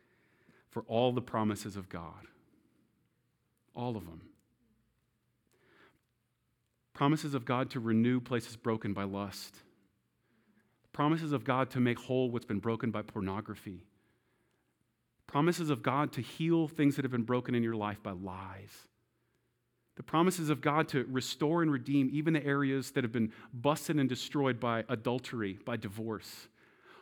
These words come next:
All of those promises to heal and to restore every single one of those things he highlights here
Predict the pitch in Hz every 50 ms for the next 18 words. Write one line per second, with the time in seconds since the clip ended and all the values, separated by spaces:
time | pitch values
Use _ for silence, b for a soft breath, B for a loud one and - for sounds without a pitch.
0 | b b b 131 135 147 170 190 190 170 143 160 156 143 - - - - 139 131
1 | 131 123 117 - 123 107 - - - - - - - 151 160 170 175 180 - 143
2 | 127 - - 120 120 113 - - - - 147 135 131 120 107 107 - 127 131 135
3 | 151 160 156 - - 156 151 147 139 127 127 127 127 127 120 123 123 120 - -
4 | 123 120 117 117 - 117 107 113 123 123 123 110 101 92 - - - 113 107 101
5 | 98